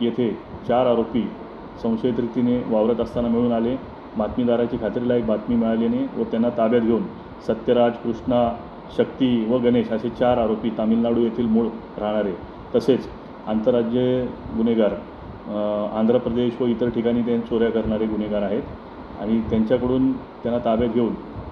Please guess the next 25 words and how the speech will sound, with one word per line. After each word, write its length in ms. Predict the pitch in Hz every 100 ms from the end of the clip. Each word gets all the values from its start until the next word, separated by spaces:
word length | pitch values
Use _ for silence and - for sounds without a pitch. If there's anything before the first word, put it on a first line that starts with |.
| -
त्यांना 220 | 110 117
रिमांड 260 | 117 120 123
मुदतीमध्ये 1000 | 117 120 123 123 - - 120 120 120 117
त्यांच्याकडून 540 | 117 110 120 117 123 120
अकरा 280 | 117 - 131
मोबाईल 280 | 127 120 123
फोन 220 | - 127
व 140 | 120 123
एक 220 | 120 117 - -
लॅपटॉप 400 | 113 110 - 113
असे 300 | 104 131 123 - - - -
एकूण 260 | 110 110 123
बारा 220 | 113 117
वस्तू 440 | 127 117 - 135 139 - - -
हस्तगत 300 | 110 123 120 -
करण्यात 260 | 117 113
आलेल्या 280 | 113 113 113
आहेत. 420 | 123 - - -
एकूण 260 | 110 113 123
दोन 200 | 120 120
लाख 140 | 127
सात 340 | 123 - - 123 117
हजार 240 | 117 120
नऊशे 360 | 117 113 - 131
एकोणनव्वद 540 | 117 131 131 123 127